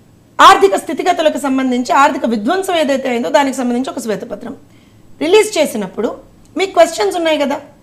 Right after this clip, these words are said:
"మేము, మేము, మేము చాలా అద్భుతంగా చేశామని మీరు అనుకుంటున్నారు కదా."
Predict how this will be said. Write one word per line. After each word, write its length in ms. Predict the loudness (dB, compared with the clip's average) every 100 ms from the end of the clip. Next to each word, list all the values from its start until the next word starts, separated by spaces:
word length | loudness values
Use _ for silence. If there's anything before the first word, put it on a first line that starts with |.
| _ _ -4 2
"మేము, 180 | 2
మేము, 180 | 4 2
మేము 140 | 2 0
చాలా 180 | 2 6
అద్భుతంగా 680 | 6 6 2 2 4 2 0
చేశామని 300 | -2 -2 -2
మీరు 140 | -2
అనుకుంటున్నారు 580 | -2 -2 -6 -6 -4 -4
కదా." 260 | -4 -4